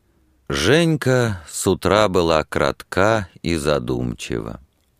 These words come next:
Подарила Маньке беленький золотой браслет, медальон на тоненькой цепочке со своей фотографией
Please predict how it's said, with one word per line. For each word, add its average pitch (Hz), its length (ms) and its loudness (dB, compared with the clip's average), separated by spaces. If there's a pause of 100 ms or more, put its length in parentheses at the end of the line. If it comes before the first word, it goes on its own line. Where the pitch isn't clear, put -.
(580)
Подарила 87 560 2
Маньке 85 420 0
беленький 80 680 0
золотой 71 580 -2
браслет, 65 760 -4 (580)
медальон 82 840 0
на 101 100 0
тоненькой 98 560 0
цепочке 87 680 -4
со 82 140 -6
своей 80 400 -2
фотографией 71 1080 -4